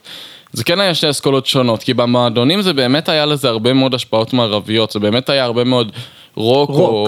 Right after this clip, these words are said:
Speaker 1: או פופ קצת, או כאילו דברים שהם קצת יותר מערביים, והזמרים היו פשוט מ-, מעדות המזרח, והרבה פעמים כן היה קצת, אה, נ-, דיברת על ניסים סרוסי,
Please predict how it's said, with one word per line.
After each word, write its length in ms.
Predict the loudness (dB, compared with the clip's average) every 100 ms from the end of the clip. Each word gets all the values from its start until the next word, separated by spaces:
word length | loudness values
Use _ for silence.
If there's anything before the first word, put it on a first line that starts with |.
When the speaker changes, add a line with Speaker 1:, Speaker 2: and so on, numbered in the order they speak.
| 0
Speaker 1:
או 280 | 0 2 2 2
פופ 280 | 0 0
קצת, 420 | -6 -4 -2 -2 0
או 280 | 0 0 -2 -2
כאילו 220 | -2 -2
דברים 300 | -2 0 0
שהם 180 | 0 -2
קצת 180 | -2 -4
יותר 220 | -2 0
מערביים, 800 | 2 0 0 -2 0 0 0 -2 -8 -16 -20 -14 -4
והזמרים 1000 | 0 2 4 2 2 0 0 0 0
היו 140 | -2 -2
פשוט 280 | -4 -4 -2
מ-, 360 | 0 0 0
מעדות 320 | -2 -2 -2 -2
המזרח, 420 | -2 0 -2 0
והרבה 240 | -2 -2
פעמים 220 | -2 -2
כן 180 | -2 -2
היה 220 | 0 0
קצת, 400 | -2 -4 -4 -2 0
אה, 200 | 2 2
נ-, 280 | 0 -2 -2
דיברת 300 | -2 -2 -2
על 80 | -2
ניסים 320 | -2 -2 -2
סרוסי, 540 | -2 -2 -2 -2 -4